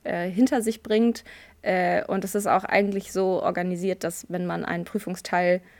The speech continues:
schon nicht bestanden hat, dann muss man die restlichen Prüfungsteile, die danach kommen würden, logischerweise auch dann nicht mehr antreten. Äh, deswegen ist es auch immer so diese Anspannung so,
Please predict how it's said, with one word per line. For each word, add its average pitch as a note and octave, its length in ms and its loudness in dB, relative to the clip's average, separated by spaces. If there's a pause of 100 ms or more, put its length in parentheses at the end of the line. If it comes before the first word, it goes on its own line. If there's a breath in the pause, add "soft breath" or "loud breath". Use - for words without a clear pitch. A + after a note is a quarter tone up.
(120 soft breath)
schon F#3+ 400 2
nicht A3 200 4
bestanden A#3+ 520 4
hat, A#3+ 160 2
dann F#3 100 2
muss G3 160 -2
man F3 200 -2
die E3+ 120 -6
restlichen E3+ 540 -8
Prüfungsteile, F3 560 -6
die E3+ 100 -8
danach E3+ 380 -4
kommen F3+ 260 -4
würden, F3 320 -2 (460 loud breath)
logischerweise F3 640 0
auch - 100 -2
dann F3 220 -2
nicht A3+ 180 4
mehr E3 180 2
antreten. B3 680 4 (500 loud breath)
Äh, F#3 280 4
deswegen A#3 400 6
ist - 140 2
es G#3+ 100 -4
auch F3+ 140 0
immer A3+ 320 6
so G3+ 160 2
diese F#3 340 0
Anspannung G#3 540 4
so, G3 240 2